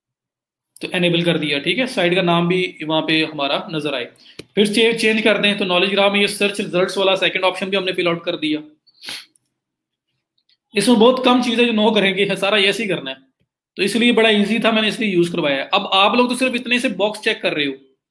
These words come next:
Backend के ऊपर पूरा working हो रही है, वो ये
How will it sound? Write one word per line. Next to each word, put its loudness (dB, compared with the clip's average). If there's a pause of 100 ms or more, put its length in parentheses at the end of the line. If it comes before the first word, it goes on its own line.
(500)
Backend 2
के 4
ऊपर 4 (200)
पूरा 0
working 2
हो 4
रही 2
है, 0
वो 0
ये -2